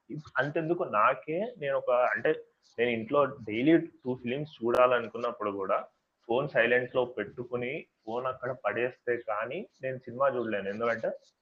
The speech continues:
some random guy, ఎవడైనా నా ఫ్రెండ్ గానీ లేదంటే some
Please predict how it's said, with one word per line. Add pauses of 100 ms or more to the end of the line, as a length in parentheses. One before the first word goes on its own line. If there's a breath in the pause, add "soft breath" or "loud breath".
(300)
some
random
guy, (200)
ఎవడైనా
నా
ఫ్రెండ్
గానీ
లేదంటే
some